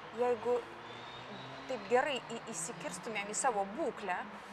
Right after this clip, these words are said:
erdvėje, kurioje nėra jokių dėmenų, kurio atžvilgiu aš pasirenku, laisvė tampa niekuo, jis, jis subliūkšta.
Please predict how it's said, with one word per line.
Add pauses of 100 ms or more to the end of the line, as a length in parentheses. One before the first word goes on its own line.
(460)
erdvėje, (400)
kurioje
nėra
jokių (520)
dėmenų, (100)
kurio
atžvilgiu
aš
pasirenku, (440)
laisvė
tampa
niekuo,
jis,
jis
subliūkšta.